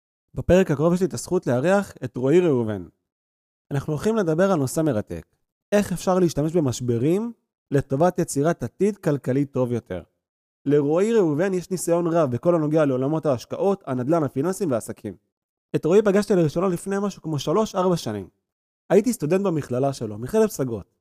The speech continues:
ובמכללה שלו למדתי בפעם הראשונה בצורה מעשית את עולם ייעוץ המשכנתאות. במכללה שלו יש עוד המון המון קורסים שעוסקים בשוק ההון, הנדל"ן, יזמות ועוד הרבה נושאים מרתקים.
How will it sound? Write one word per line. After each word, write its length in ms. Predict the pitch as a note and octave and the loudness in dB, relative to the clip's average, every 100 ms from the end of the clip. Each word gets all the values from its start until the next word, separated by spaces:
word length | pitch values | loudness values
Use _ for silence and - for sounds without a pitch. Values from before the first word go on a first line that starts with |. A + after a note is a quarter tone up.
| _ - | _ -2
ובמכללה 600 | D3 D3 D3 C3 D3+ G#3 | 0 0 -2 0 2 2
שלו 160 | G#3 F#3+ | 2 0
למדתי 360 | D#3+ F3+ F#3 | 2 2 0
בפעם 320 | D3 C#3 G3+ G3 | -2 0 0 2
הראשונה 540 | D#3 - C#3 F3 G3 | 0 -2 -2 -2 0
בצורה 540 | E3 - E3 F#3+ F#3+ | -2 -2 0 2 0
מעשית 640 | F3 A#2+ G#2+ - F#3 - _ _ _ _ _ _ _ _ - | -2 -4 -6 -4 -6 -6 _ _ _ _ _ _ _ _ -6
את 140 | C3+ C#3 | -4 0
עולם 360 | D3+ F#3+ A3+ G#3 | 0 0 -2 -6
ייעוץ 300 | C#3 D3 E3 | 0 0 0
המשכנתאות. 640 | D#3 C3 - A#2 G2+ G2 E2+ _ _ _ _ - | -4 -6 -8 -8 -8 -12 -14 _ _ _ _ -2
במכללה 500 | C#3 B2 C3+ F3+ F#3+ | -2 0 0 2 2
שלו 320 | F#3 C#3+ D3+ | 0 2 2
יש 120 | A3 | 2
עוד 120 | A3+ | 2
המון 220 | F3+ G#3 | 2 2
המון 180 | G3 F#3 | 0 0
קורסים 400 | D3+ G3 F#3 C3 | 0 0 0 -4
שעוסקים 360 | A#2 C3 F#3 D3+ | -6 -4 -2 -2
בשוק 320 | B2 F#3 F#3 | -2 -4 -2
ההון, 260 | F#3 G3 G3+ _ _ _ C3+ | -4 -4 -8 _ _ _ -10
הנדל"ן, 520 | B2 A2+ D#3+ D3+ A2+ - - | -8 -2 0 0 -2 -10 -4
יזמות 540 | C#3+ B2+ D3+ G#3 B3 - _ _ _ _ | -2 -2 -2 -2 -4 -8 _ _ _ _
ועוד 440 | B2+ - F#3+ G#3+ | -4 -2 0 0
הרבה 300 | F#3 D3 E3+ | 0 0 0
נושאים 340 | E3+ C#3+ F#3+ F#3+ | 0 -2 0 0
מרתקים. 500 | D3 A#2+ - A2+ | -2 -6 -8 -10